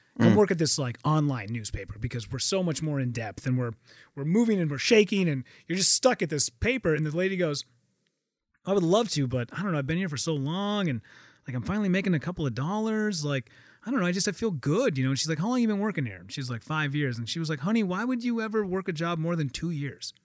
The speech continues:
Speaker 2: Mm.
Speaker 1: Move on. Like, w-, get what you need from it and get out."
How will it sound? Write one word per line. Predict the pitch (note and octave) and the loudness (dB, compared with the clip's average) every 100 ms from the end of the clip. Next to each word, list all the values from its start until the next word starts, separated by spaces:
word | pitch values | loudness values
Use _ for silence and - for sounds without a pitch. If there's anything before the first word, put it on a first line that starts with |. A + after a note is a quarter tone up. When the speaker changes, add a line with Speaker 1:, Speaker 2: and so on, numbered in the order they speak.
| _ _ - | _ _ 2
Speaker 2:
Mm. | A2 A2+ G#2+ | 6 6 6
Speaker 1:
Move | E3+ B3+ | 4 2
on. | F3+ B3+ - _ _ _ _ | 2 0 -2 _ _ _ _
Like, | - F#3 C#3+ | 2 2 2
w-, | - D#3 - F3 D#3 | -4 -4 -4 -6 0
get | C#3+ A#3 | 6 6
what | D4 - | 6 6
you | A#3+ | 8
need | A3 F4 | 8 6
from | C4 | 6
it | F#3+ F3+ | 4 4
and | F3 | 4
get | E3+ | 4
out." | F#3+ D4+ - | 4 2 0